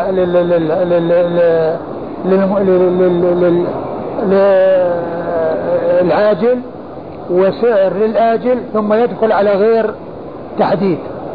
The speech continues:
أما إذا عرف أنها تباع بسعر حاضر بهكذا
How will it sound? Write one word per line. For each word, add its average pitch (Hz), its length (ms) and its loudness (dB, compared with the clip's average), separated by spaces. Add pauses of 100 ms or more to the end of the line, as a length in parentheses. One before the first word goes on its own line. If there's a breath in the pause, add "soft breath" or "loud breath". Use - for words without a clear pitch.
(380)
أما 233 360 0
إذا 196 240 2
عرف 190 340 0
أنها 190 360 -2
تباع 196 460 2 (1000)
بسعر 196 800 4 (280)
حاضر 185 360 0
بهكذا 175 680 0